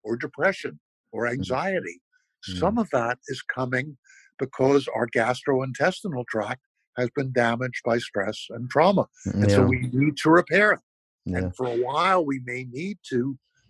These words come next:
Speaker 1: not eat those foods that are causing those inflammatory reactions.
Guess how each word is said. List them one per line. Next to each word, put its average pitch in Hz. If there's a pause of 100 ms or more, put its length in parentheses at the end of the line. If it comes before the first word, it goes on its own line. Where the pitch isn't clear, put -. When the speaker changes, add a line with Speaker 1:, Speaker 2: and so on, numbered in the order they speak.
(100)
Speaker 1:
not 123 (140)
eat 208 (220)
those 120 (120)
foods 113 (320)
that 113
are 117
causing 120
those 107
inflammatory 98
reactions. -